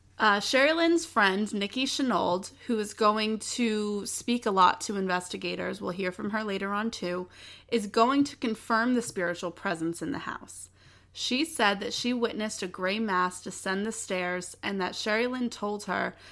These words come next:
that her normally gentle husband, Bobby, would sometimes approach her with dead and black eyes like he was possessed. To deal with this,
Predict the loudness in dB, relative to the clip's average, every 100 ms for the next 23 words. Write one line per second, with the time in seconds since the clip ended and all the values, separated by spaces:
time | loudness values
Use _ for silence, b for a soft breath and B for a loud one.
0 | B -6 -4 0 0 0 0 0 0 -2
1 | -2 -2 -2 -4 -4 -2 -2 -2 -2 2
2 | 4 4 2 -2 -4 -4 -4 0 0 0
3 | -4 -6 0 0 0 -2 -2 -4 -8 -4
4 | 0 0 -2 -4 -6 0 0 0 0 0
5 | 0 -2 -6 -12 b b b -4 -4 -2
6 | -4 -4 -6 -8 -6 -6 -6 -12 -18 -20
7 | -20 _ _ _ _ _ _ _ B B
8 | B B -6 -6 0 0 2 -2 -4 -2
9 | -2 -2 -6